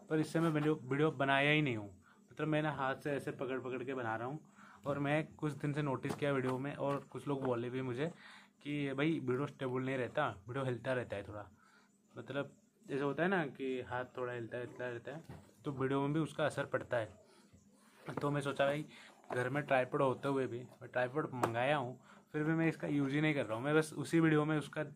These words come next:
उसका खोल के देख लिया था कि कैसा है कैसा नहीं, पर मैं इसका यूज़ ही नहीं किया हूँ। मतलब ऐसे ही पे आगो के है घर में बस गोरिल्ला tripod। तो इसका ना आज review करते हैं कैसे क्या होता है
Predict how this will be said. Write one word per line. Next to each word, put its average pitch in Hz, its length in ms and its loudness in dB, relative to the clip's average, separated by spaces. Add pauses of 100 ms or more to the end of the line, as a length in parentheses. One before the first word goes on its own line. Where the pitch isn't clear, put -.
(280)
उसका 127 220 -8
खोल 139 200 -2
के 147 60 0
देख 135 180 2
लिया 135 160 -2
था 160 80 0
कि 156 160 -8
कैसा 123 200 -6
है 131 60 0
कैसा 131 200 -4
नहीं, 151 200 -4 (720)
पर 156 120 4
मैं 165 120 4
इसका 156 180 0
यूज़ 147 220 6
ही 151 60 2
नहीं 156 120 4
किया 139 180 0
हूँ। 107 120 -6 (160)
मतलब 156 200 0
ऐसे 151 160 2
ही 147 60 2
पे 151 120 2
आगो 131 180 4
के 131 140 -2
है 110 220 -4
घर 107 160 -8
में 107 140 -6
बस 95 220 -10 (320)
गोरिल्ला 123 360 0
tripod। 110 420 -2 (720)
तो 127 100 -4 (840)
इसका 151 260 6
ना 185 140 10
आज 165 140 8
review 147 300 6
करते 127 240 4
हैं 117 120 2 (240)
कैसे 127 220 0
क्या 135 120 4
होता 123 280 4
है 147 220 2